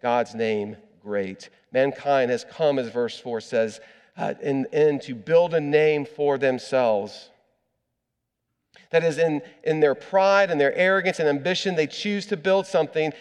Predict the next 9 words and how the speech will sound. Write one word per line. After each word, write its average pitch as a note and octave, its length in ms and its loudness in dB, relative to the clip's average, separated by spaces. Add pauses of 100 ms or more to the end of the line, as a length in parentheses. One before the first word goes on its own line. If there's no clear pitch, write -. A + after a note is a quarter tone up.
(120)
that D#3+ 140 2
would D#3+ 120 -4
reflect D#3+ 460 0
their D#3+ 280 4
own A3 320 2
glory, G#2+ 540 -2 (840)
their E3+ 220 2
own G#3 300 4
name, A2+ 500 0